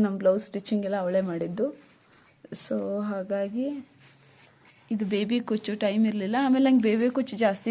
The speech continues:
ಇಷ್ಟ ಆಗುತ್ತೆ ಬೀಡ್ಸ್ ಹೆಣೆಯೋದಕ್ಕಿಂತ, ಹಾಗಾಗಿ ನಾ ಬೇಬಿ ಕುಚ್ಚು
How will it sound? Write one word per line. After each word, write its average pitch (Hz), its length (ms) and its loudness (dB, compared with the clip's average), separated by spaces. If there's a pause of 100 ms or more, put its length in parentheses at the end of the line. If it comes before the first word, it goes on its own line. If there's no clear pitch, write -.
ಇಷ್ಟ - 240 -6
ಆಗುತ್ತೆ 196 320 -2
ಬೀಡ್ಸ್ 208 260 -2 (120)
ಹೆಣೆಯೋದಕ್ಕಿಂತ, 190 500 -4 (120)
ಹಾಗಾಗಿ 196 420 0 (460)
ನಾ 214 80 0 (100)
ಬೇಬಿ 190 280 0
ಕುಚ್ಚು 214 200 -4